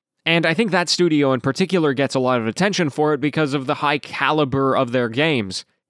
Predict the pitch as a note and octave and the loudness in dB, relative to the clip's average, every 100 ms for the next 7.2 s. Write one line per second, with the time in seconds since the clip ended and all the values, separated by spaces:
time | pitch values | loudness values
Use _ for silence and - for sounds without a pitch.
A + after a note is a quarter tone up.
0 | _ - C#3+ D3 D3 D#3+ D#3 D#3 C3+ - | _ -4 0 2 2 2 0 0 -2 -2
1 | C3 C3 - C#3+ B2+ A2+ G2+ A#2+ A#2+ G#2+ | -2 -2 0 2 2 -2 -4 -4 -2 -2
2 | B2 A2+ - B2+ A2 G#2+ - A2+ A2 G#2 | -2 -2 -2 -4 -4 -6 -4 -2 -2 0
3 | G#2 G2 F#2+ C3 C3 A#2 F#2 - _ _ | 0 -2 -2 -2 -2 -2 -6 -8 _ _
4 | _ - F#3 D#3 C#3 B2+ B2 B2 A2+ A#2 | _ -2 0 0 0 0 2 0 -2 -2
5 | B2 A#2+ - - - B2+ A#2 A#2+ A2 F#2+ | 0 -2 -6 -6 -2 -2 0 0 0 -2
6 | - A#2 G#2 G2 B2 G2+ G2 - A2+ G#2 | -4 -2 0 0 -2 -2 -4 -4 -2 -2
7 | - F2+ | -4 -8